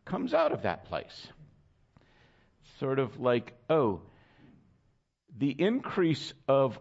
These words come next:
our ministry or our church is equal to the increase of Christ's government and Christ's shalom.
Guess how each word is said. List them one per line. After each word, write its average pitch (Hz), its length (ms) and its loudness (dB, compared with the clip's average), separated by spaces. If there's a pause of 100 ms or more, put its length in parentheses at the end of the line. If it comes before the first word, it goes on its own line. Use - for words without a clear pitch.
(120)
our 113 540 4 (160)
ministry 107 880 0
or 110 160 0
our 104 100 2
church 117 440 -2
is 113 220 -2
equal 151 320 -2
to 127 200 -4
the 113 100 -2
increase 120 640 -4
of 107 180 -6
Christ's 104 300 -2
government 92 540 -6
and 90 220 -6
Christ's 87 360 -6
shalom. 85 480 -10